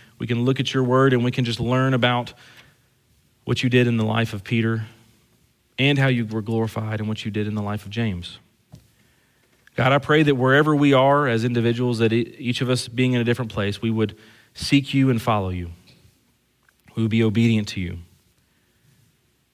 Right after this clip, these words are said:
We would pray for one another. We would pray for the situations we deal with. We would seek you expectantly. God, I pray that you would do things in our lives and in, in the lives of everyone here and,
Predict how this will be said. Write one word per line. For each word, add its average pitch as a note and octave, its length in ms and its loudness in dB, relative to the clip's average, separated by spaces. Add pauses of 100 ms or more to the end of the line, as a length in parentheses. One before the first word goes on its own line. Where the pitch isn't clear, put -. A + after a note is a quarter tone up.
(360)
We G#2+ 60 -6
would F#2+ 140 -6
pray G2+ 420 -4 (1500)
for - 100 -6
one G#2 160 -2
another. G2 260 -2
We G2+ 100 -2
would G2+ 100 -4
pray A#2+ 260 2
for A#2+ 140 -6
the G#2 100 -4
situations A2 560 -2
we A2+ 120 -2
deal F#2 180 -4
with. F2 280 -14 (1160)
We A2 60 -2
would G2+ 140 -4
seek - 340 -2
you B2 260 2 (640)
expectantly. - 720 -8 (1700)
God, A2 200 2
I A#2 60 2
pray C3+ 180 0
that B2 180 0
you C3 80 0
would B2 120 2
do B2+ 140 2
things B2+ 300 -2
in A#2 80 0
our A2+ 120 0
lives A#2 360 2
and A2+ 100 -2
in, A2 120 0
in G#2+ 100 -2
the G#2+ 80 2
lives A#2 300 0
of G#2+ 120 -4
everyone A2+ 280 0
here A#2+ 320 0
and, G#2+ 140 0